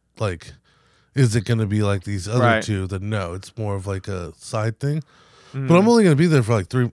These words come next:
Speaker 1: two, two really more days.
Speaker 2: Yeah,
Speaker 1: So that
Speaker 2: yeah.
Speaker 1: actually might be kinda worth it 'cause that's obtainable.
Speaker 2: Yeah, yeah. It's, it's eighteen hours in, uh, uh, for the whole hundred percent, and then we're roughly seven and a half to eight for, like, its main objectives, you know?
Speaker 1: Yeah, I
Speaker 2: So,
Speaker 1: mean,
Speaker 2: like, you could probably do that.
Speaker 1: for the fact that I'm only gonna be there today and tomorrow,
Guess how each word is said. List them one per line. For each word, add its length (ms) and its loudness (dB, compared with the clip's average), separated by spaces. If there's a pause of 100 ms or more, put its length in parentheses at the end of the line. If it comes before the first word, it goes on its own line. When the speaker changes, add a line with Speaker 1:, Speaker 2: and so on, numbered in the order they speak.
Speaker 1:
two, 420 2
two 300 0
really 340 2
more 240 -2
days. 520 -4 (160)
Speaker 2:
Yeah, 480 -4
Speaker 1:
So 180 2
that 140 6
Speaker 2:
yeah. 60 8
Speaker 1:
actually 280 4
might 160 4
be 100 0
kinda 260 2
worth 280 2
it 100 -2
'cause 160 -6
that's 180 0
obtainable. 600 -4 (240)
Speaker 2:
Yeah, 260 6
yeah. 280 6
It's, 320 2
it's 180 0
eighteen 380 -2
hours 360 0
in, 300 0
uh, 600 0
uh, 300 -2
for 120 -10
the 120 -2
whole 300 0
hundred 220 -2
percent, 400 -4
and 100 -10
then 180 -8
we're 120 -4
roughly 360 -4
seven 260 -8
and 80 -6
a 40 -4
half 160 -6
to 120 -12
eight 300 -6
for, 320 -8
like, 240 -8
its 160 -12
main 260 -8
objectives, 680 -16
you 100 -10
know? 160 -8
Speaker 1:
Yeah, 480 -2
I 20 -6
Speaker 2:
So, 340 2
Speaker 1:
mean, 100 0
Speaker 2:
like, 140 -2
you 100 -4
could 120 -10
probably 320 -8
do 160 -10
that. 220 -6
Speaker 1:
for 260 4
the 180 0
fact 260 2
that 100 4
I'm 100 2
only 160 4
gonna 160 4
be 160 2
there 180 2
today 340 0
and 100 -2
tomorrow, 560 -2